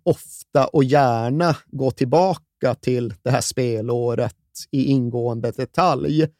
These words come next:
utan när jag har försökt följa händelsekedjan, då blir det nästan att man får liksom använda allt som Roland Andersson någonsin har sagt i sammanhanget.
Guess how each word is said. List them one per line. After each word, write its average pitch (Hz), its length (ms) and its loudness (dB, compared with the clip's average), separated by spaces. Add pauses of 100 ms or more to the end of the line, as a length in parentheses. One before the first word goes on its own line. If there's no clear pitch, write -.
(300)
utan 127 680 -2
när 131 200 -4
jag 127 80 -2
har 123 60 -2
försökt - 360 -4
följa 139 720 2 (240)
händelsekedjan, 120 1160 -4 (440)
då 123 100 0
blir 151 180 6
det 175 100 6
nästan 135 360 -2
att 120 120 -6
man 127 140 -2
får - 140 -6
liksom 123 300 -4
använda 117 840 -2 (220)
allt 160 380 0
som - 260 -2
Roland 135 340 2
Andersson 127 460 -2
någonsin 131 460 -2
har 127 60 -2
sagt - 520 -8
i 123 260 0 (180)
sammanhanget. 147 960 0